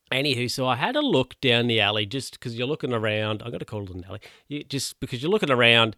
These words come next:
seeing what's going on, seeing if there's any cars, et cetera, et cetera. So I had a quick glance down there, and there was somebody down there. That's fine. However, they were relieving themselves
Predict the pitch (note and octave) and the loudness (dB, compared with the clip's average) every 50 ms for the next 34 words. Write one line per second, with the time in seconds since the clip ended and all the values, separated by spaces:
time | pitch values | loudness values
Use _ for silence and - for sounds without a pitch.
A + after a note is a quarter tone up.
0 | _ _ - - G#3 G3+ F#3 D#3+ C#3 - - - C3 A#2+ A2+ A2 A2 A#2+ A#2+ B2+ | _ _ -2 2 4 4 4 4 0 -2 0 0 2 4 4 4 2 2 4 4
1 | B2+ B2+ B2+ B2+ B2 A2 - - B2+ A#2+ A2 F2+ E2+ G2+ F2+ F2 - - B2 A#2+ | 4 4 4 2 0 -2 -2 0 0 0 0 -2 -4 -8 -10 -10 -8 -4 -2 0
2 | B2+ B2+ B2 B2 B2 B2 B2 A#2 G2+ - - - - A2+ - - - G2 - - | 2 4 4 4 4 4 2 0 -2 -4 -6 -8 -8 -8 -10 -10 -10 -10 -12 -12
3 | G2+ F2+ - - F3+ F3 - - C3 A2+ - - D#3+ D3+ D3+ D3 C#3 F3 A#3 C#4 | -14 -14 -8 -4 -4 -4 -4 -4 -8 -8 -6 -2 2 2 4 4 2 2 0 0
4 | C#4+ - - A#3 - _ - C3+ C3+ C3 B2+ B2+ B2+ - - - A#2 G#2+ G2+ G2 | -2 -2 -4 -6 -4 _ 0 4 8 8 8 8 6 2 -2 0 0 0 0 0
5 | G2 G#2 - - - - _ _ _ F3 E3 E3+ E3+ D#3+ D#3+ - - _ _ - | -4 -8 -10 -14 -18 -20 _ _ _ 4 6 6 6 4 0 -4 -8 _ _ -6
6 | C3 D3 D3+ D3+ D3 D3 C#3+ B2+ - - - - _ _ _ _ _ _ _ _ | -2 0 2 2 2 0 -2 -4 -6 -8 -8 -10 _ _ _ _ _ _ _ _
7 | _ _ _ _ _ _ - - - - - F3+ F#3+ G3 G#3+ G#3 G#3+ G3+ G3 D#3 | _ _ _ _ _ _ -10 -6 -6 -2 0 0 0 2 2 0 0 0 0 -2
8 | - _ - B2+ B2 A#2+ A#2+ A#2 A2 G2+ G2+ G#2+ - - _ C3+ C3 B2 - - | -4 _ 4 6 6 8 6 4 2 0 -2 -4 -6 -6 _ -2 -2 -2 -2 -8
9 | - - A#2+ A2 G#2 G2+ G#2 A2 A#2 - - D3 D3 D3+ D3+ D3 D3 C#3 B2 G#2+ | -6 -2 -2 0 0 -2 -4 -8 -12 -8 -4 -2 0 2 2 4 4 4 2 0
10 | - - _ _ B2+ A2 B2+ B2+ C3 C3+ C#3 C#3+ C#3+ D3 - - _ B2+ A2 A#2 | 0 -2 _ _ -8 -4 -2 0 0 0 0 0 0 -2 -2 -6 _ -8 -4 0
11 | A#2+ A#2+ A#2 A#2 A2+ A2+ A2+ A2 A2 A2 G#2+ G#2+ G#2 - - - - _ _ _ | 0 2 2 2 0 0 0 2 2 2 2 2 0 -4 -10 -20 -20 _ _ _
12 | _ _ _ _ _ _ _ A#2+ B2+ B2+ B2+ C#3+ E3 G3 A#3 A#3+ G3+ D3+ B2 A2 | _ _ _ _ _ _ _ -8 -6 -4 -2 2 4 4 4 4 2 2 0 -2
13 | G2+ G#2 - - - F#2 F2+ F2 F2 F2+ F#2 F#2+ - - - - - | -2 -4 -8 -10 -10 -10 -8 -8 -10 -10 -12 -16 -16 -16 -16 -18 -18